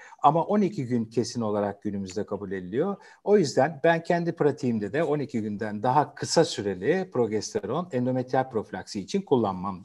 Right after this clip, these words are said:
Bu süreyi mutlaka tamamlarım. Doz olarak baktığımızda ise,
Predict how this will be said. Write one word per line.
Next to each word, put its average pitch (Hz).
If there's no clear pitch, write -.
Bu 139
süreyi 127
mutlaka 120
tamamlarım. 101
Doz 208
olarak 214
baktığımızda 165
ise, 147